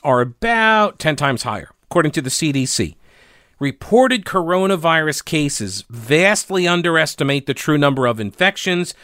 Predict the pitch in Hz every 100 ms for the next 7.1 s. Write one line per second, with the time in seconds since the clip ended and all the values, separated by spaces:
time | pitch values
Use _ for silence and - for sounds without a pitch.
0 | - - - - 151 143 127 131 127 156
1 | 151 123 123 139 131 120 104 131 147 165
2 | 151 147 147 - 160 160 151 - - 151
3 | 156 151 - 131 127 127 127 123 120 127
4 | - 139 135 135 120 123 113 120 - 123
5 | 107 - - 156 156 160 135 - 139 120
6 | 120 113 110 123 117 113 107 - 151 127